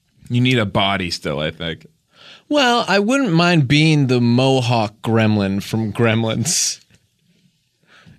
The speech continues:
Speaker 2: In terms of how,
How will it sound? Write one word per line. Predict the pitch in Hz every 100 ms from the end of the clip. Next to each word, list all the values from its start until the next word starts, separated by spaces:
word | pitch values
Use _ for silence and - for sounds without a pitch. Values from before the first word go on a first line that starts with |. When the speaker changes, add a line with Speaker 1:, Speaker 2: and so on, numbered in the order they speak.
| _ - _ - _ _ _ _ _ _ _ _ _ _ - _ -
Speaker 2:
In | 196 160
terms | - 190 165
of | 147
how, | 143 143 139 127 123